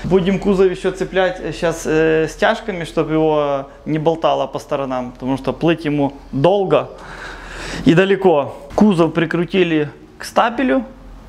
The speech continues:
А уже здесь по бокам будем ложить, э, все запчасти, там, стёкла, мосты, э, раздатки и куча разных там деталей.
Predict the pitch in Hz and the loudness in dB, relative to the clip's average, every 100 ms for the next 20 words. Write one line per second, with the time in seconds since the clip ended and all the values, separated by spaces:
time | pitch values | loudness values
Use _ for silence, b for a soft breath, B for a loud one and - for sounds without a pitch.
0 | - - - - - - - - - - | -20 -20 -18 -16 -14 -14 -14 -14 -14 -14
1 | B B B B - 170 180 202 214 202 | B B B B 0 0 2 4 4 2
2 | 175 202 196 - 185 180 190 214 190 175 | 0 0 0 -4 -4 -2 0 0 0 -6
3 | 170 170 160 165 156 160 101 143 139 139 | -6 -6 -4 -2 -4 -4 -4 0 0 0
4 | 139 135 135 135 135 131 - - 147 139 | 0 0 -2 -2 -2 -4 -6 0 2 2
5 | - 135 120 143 123 - 123 120 117 - | -2 -6 -2 0 0 -4 -10 -8 -10 -12
6 | - 214 220 - 170 147 143 - 202 202 | 0 2 2 0 0 0 -2 -2 0 2
7 | 175 165 B B B - 131 135 131 131 | 0 -4 B B B -2 2 4 2 0
8 | 131 131 196 180 165 - 143 135 B B | -2 0 0 0 -6 -12 -12 -12 B B
9 | B - 131 135 131 123 151 151 143 143 | B -2 2 2 2 2 0 2 2 2
10 | 131 139 - 135 135 131 120 104 110 | 0 -6 -6 -2 0 0 0 0 -2